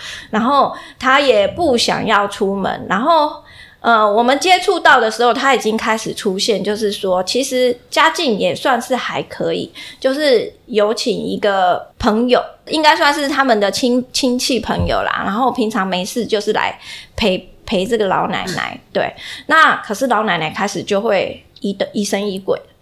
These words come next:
就会说，“啊，你这，他来我们家就把我们家什么东西带走了，或是什么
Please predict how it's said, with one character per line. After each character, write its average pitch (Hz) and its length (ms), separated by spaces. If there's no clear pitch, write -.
就 190 120
会 233 100
说 - 220
，“啊， 269 240
你 277 320
这， 302 400
他 311 160
来 240 320
我 240 160
们 220 200
家 277 360
就 294 220
把 262 280
我 247 60
们 220 100
家 240 120
什 262 120
么 202 80
东 226 160
西 247 100
带 233 260
走 - 280
了， 87 260
或 254 120
是 254 160
什 - 180
么 - 100